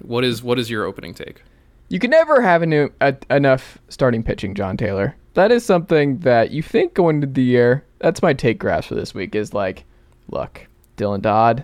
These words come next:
Speaker 2: struggling of late. Ian Anderson now out for the year with Tommy John. It's gonna be the Bryce show, probably in that five spot. Soroka still wait and see. Kyle Wright on the,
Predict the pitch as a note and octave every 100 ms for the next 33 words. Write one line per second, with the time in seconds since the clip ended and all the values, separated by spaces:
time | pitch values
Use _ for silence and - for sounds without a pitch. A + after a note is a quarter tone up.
0 | - - A#2+ A#2 A2+ G#2+ G#2+ G#2 - C#3+
1 | C#3 B2 B2 B2+ B2 B2+ B2 A2+ G#2+ -
2 | A#2+ A#2+ - B2 A#2+ A2+ G#2+ A2 A2 A2
3 | G#2+ G#2+ G#2 G#2+ - - _ _ _ _
4 | _ _ _ _ _ _ - - - C3
5 | B2+ B2 G#2 A#2 A2 A2 - A2+ G#2 A2+
6 | A2+ A#2 G2 - G#2+ G#2+ - A2 A2 -
7 | G#2 G2+ A2+ A2 A#2 - A#2 A2+ A2+ B2
8 | - _ _ B2 B2 G2 A#2 - A#2 A2+
9 | - G#2+ A#2 G#2 G#2 A2+ A2+ A#2 A#2 A#2